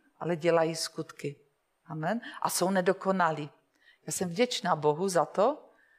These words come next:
že mi lidi volají během těch třech týdnů, co manžela nemám doma, či nepotřebuji s něčím pomoct. Není to úžasné? Že to není jen "mám tě rada, mám tě rada". Já jsem vděčná Bohu, protože láska je skutek.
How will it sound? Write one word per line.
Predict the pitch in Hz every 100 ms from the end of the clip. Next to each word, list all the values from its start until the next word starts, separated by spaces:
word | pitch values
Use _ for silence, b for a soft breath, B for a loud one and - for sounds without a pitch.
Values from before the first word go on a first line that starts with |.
| b b _ -
že | 196
mi | 214 233
lidi | 220 208 202
volají | 214 240 277 170 151
během | 160 170 175 190
těch | - 180
třech | - 240 226
týdnů, | - 226 190 185
co | -
manžela | 175 170 170 180 170
nemám | 160 180 170
doma, | 165 175 247 - b b b b b -
či | 196
nepotřebuji | 190 196 190 196 180 180
s |
něčím | 175 170 - 165
pomoct. | 165 135 151 - - _ _ _ _ _ _ _ _ -
Není | 151
to | 180
úžasné? | 165 147 147 - 190 277 - _ _ _ _ _ _ _ B B
Že | -
to | 185 208
není | 214 208 180
jen | 156 151
"mám | 151 151
tě | - 165
rada, | 165 160 151
mám | 147 143
tě | - 170
rada". | 160 156 156 - - _ _ _ b b b _ _ _ _ -
Já | 156
jsem | - 190
vděčná | 175 226 - 160
Bohu, | 151 151
protože | 165 170 190
láska | 208 214 208 - 214
je | 208
skutek. | - - - -